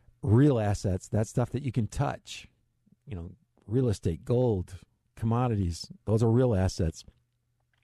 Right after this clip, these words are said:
And then you have cash. Okay, so those are, those basically your, your major asset classes. That's all there is. Derivatives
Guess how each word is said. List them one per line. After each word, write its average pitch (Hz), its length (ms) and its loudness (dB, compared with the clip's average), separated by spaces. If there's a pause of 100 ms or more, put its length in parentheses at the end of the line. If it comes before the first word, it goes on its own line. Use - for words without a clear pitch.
(680)
And 113 100 0
then 131 80 4
you 135 80 4
have 123 100 0
cash. - 460 -6 (600)
Okay, 101 100 -14
so - 120 -6
those 127 220 0
are, 139 80 2
those 143 220 -2
basically 117 480 -2
your, 107 200 2 (720)
your 110 120 2
major 120 300 4
asset 165 300 0
classes. 92 320 -2
That's - 180 -4
all 123 140 2
there 151 120 2
is. - 260 -4 (1600)
Derivatives 143 800 2